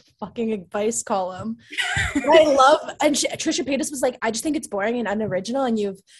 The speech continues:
Speaker 1: you're out of ideas if you do that." But, like, it's like, I'm,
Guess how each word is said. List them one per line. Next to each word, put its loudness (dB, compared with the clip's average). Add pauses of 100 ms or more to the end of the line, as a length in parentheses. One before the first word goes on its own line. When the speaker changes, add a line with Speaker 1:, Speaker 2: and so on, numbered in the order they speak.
(140)
Speaker 1:
you're 4
out 2
of 2
ideas 0
if -12
you -6
do -8
that." -6
But, 0
like, 2
it's -4
like, 0
I'm, -4